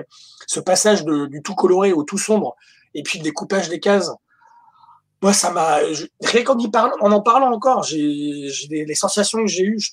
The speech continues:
franchement, le truc, il m'a, il m'a marqué. Il m'a, c'est pas à mettre entre toutes les mains, quoi.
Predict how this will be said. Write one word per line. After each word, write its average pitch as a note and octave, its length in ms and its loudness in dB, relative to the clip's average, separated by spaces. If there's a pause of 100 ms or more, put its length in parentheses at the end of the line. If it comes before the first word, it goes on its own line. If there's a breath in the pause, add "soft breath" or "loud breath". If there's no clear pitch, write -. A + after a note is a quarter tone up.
franchement, C#4 400 -4
le A3 60 2
truc, - 260 -4
il G3 60 -4
m'a, D3+ 240 -4
il D#3 60 -10
m'a D3+ 100 -8
marqué. G#3+ 360 -4 (140)
Il C#3+ 60 -14
m'a, C#3 180 -6
c'est D#3 160 -4
pas G#3 120 0
à - 20 0
mettre A3+ 180 0
entre - 140 -2
toutes E3 180 -4
les G#3 60 4
mains, G3 160 4
quoi. D#3 220 -10